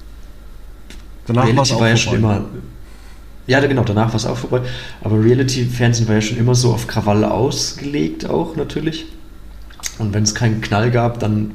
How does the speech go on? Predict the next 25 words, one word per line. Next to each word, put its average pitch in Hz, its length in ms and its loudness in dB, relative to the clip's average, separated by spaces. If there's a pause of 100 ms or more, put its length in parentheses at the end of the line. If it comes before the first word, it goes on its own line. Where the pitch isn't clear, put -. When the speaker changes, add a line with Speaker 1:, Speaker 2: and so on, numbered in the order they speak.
(200)
Speaker 2:
war's - 360 -4
irgendwie 104 320 -4
ja 98 160 -2
auch 113 220 -4
uninteressant. 131 800 -4
Äh, 107 80 0
siehe 107 400 0
bei 92 340 -2
Sat - 220 -4
eins 113 260 -2
Club 123 200 -4
der 107 80 0
guten 107 260 -4
Laune, 117 340 0
da, 98 280 -4
das - 240 -8
war 104 100 -2
ja 104 100 -2
irgendwie 101 220 -4
auch 107 140 -4
völlige 117 320 0
Belanglosigkeit. 120 960 -2 (1160)
Ähm, 110 680 2 (1800)
und, 107 520 0 (960)
ja, 127 380 -2